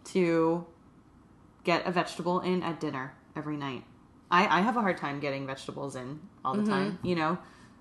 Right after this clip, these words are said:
Speaker 1: If I'm not making a smoothie every day, like, I, I struggle with it. So, like, trying to get at least, like, having something vegetable based at lunch or dinner, or lunch and dinner. So say you're already having a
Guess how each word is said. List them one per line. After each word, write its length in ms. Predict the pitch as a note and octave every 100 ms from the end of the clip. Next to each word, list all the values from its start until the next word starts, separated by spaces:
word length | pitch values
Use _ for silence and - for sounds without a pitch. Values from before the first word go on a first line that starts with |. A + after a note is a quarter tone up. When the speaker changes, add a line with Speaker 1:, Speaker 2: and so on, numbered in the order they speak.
| - D#3+
Speaker 1:
If 80 | E3
I'm 200 | D#3+ D#3
not 180 | D#3
making 280 | D#3 D#3 D#3+
a 40 | D#3
smoothie 640 | - D#3 D3+ D#3+ E3+ F3
every 240 | E3 D#3+ D#3
day, 320 | D3 C#3+ D3+
like, 220 | D3+ C#3+
I, 240 | C3+ C#3+ D#3
I 140 | - E3
struggle 360 | - A#3 A#3+
with 180 | G3 F3
it. 100 | -
So, 140 | - F3+
like, 180 | E3
trying 300 | - E3+ D#3+
to 60 | E3
get 300 | E3 D#3 - - - -
at 160 | D#3+ E3+
least, 560 | D#3+ F#3 G3 F3+ -
like, 300 | D#3+ C#3+ C#3+ - - - F3+
having 220 | F3+ E3
something 360 | D#3+ E3 D3+ D3+
vegetable 400 | D3+ - D3 C#3+
based 420 | C#3+ - - -
at 300 | D3 C#3+ -
lunch 300 | D#3 D3+ D3+
or 160 | - D#3
dinner, 340 | D3 B2+ - -
or 140 | F3+
lunch 320 | F3+ F3 F3 -
and 240 | E3+ A#3 A#3+
dinner. 280 | D#3+ - E3
So 140 | D#3
say 160 | D#3+ D#3+
you're 180 | E3 E3
already 200 | D#3+ E3
having 260 | D#3 D3+
a 80 | D#3